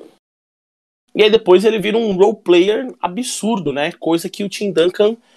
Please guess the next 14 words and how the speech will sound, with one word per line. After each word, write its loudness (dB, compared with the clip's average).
nunca 4
foi 4
dentro -6
do, -2
do, -12
de -2
todos 2
os 2
seus 4
anos 2
na 2
liga, 2
né? 2
Então, 0